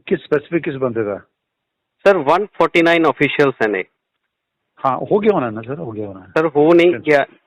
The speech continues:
Speaker 2: actually ਵਿੱਚ ਨਹੀਂ ਹੋਇਆ ਤਾਂ ਇਸੇ ਕਰਕੇ ਅਸੀਂ ਤੁਹਾਨੂੰ ਕਨਫਰਮ ਕਰਨਾ ਚਾਹੁੰਦੇ ਹਾਂ। ਤੁਸੀਂ ਦੱਸੋ ਹੋਇਆ ਕਿ ਨਹੀਂ ਹੋਇਆ?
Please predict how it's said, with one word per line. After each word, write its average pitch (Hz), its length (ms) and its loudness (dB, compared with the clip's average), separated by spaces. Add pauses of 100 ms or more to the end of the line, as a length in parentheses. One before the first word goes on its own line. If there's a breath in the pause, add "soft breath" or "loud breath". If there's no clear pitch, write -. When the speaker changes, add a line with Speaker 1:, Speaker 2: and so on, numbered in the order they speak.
(140)
Speaker 2:
actually 190 280 0
ਵਿੱਚ 202 220 -2
ਨਹੀਂ 175 200 6
ਹੋਇਆ 131 240 2
ਤਾਂ 156 120 2
ਇਸੇ 180 180 -4
ਕਰਕੇ 170 280 0
ਅਸੀਂ 170 140 -4
ਤੁਹਾਨੂੰ 147 200 2
ਕਨਫਰਮ 147 360 -2
ਕਰਨਾ 120 280 -2
ਚਾਹੁੰਦੇ 123 240 -2
ਹਾਂ। 170 120 0
ਤੁਸੀਂ 185 240 0
ਦੱਸੋ 175 280 0
ਹੋਇਆ 151 280 4
ਕਿ 180 160 -2
ਨਹੀਂ 156 160 2
ਹੋਇਆ? 113 220 -2